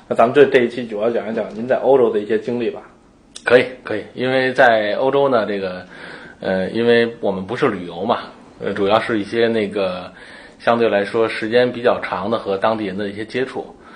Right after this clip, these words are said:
Speaker 2: 那么我觉得呢，可能是文化不一样，环境不一样，然后那个经济发展也不一样，呃，还是有很多这个，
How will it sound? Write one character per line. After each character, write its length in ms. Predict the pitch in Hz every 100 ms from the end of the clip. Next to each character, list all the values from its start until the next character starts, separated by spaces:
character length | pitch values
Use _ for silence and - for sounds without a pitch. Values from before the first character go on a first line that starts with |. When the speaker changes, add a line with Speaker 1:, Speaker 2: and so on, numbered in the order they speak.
| - - -
Speaker 2:
那 100 | 113
么 380 | 110 104 101 98 -
我 100 | 95
觉 180 | 95 101
得 140 | 120
呢， 80 | 117
可 160 | - 95
能 260 | 95 110
是 280 | 104 110 98
文 240 | 92 104 135
化 340 | 143 101 80 87 90
不 60 | 107
一 80 | 98
样， 360 | 107 85 - - -
环 240 | 104 101
境 180 | 147 113
不 120 | 98
一 100 | 87
样， 240 | 90 - - - - - -
然 160 | 95 98
后 120 | 113
那 160 | 104 92
个 160 | 90
经 200 | 85 123
济 60 | 113
发 120 | 127
展 120 | 120
也 60 | 98
不 120 | 85
一 60 | 90
样， 160 | 98 87 - - - - -
呃， 120 | 98
还 200 | 92 110
是 80 | 110
有 80 | 110
很 160 | 104
多 180 | 92 113
这 140 | 117 95
个， 440 | 92 92 90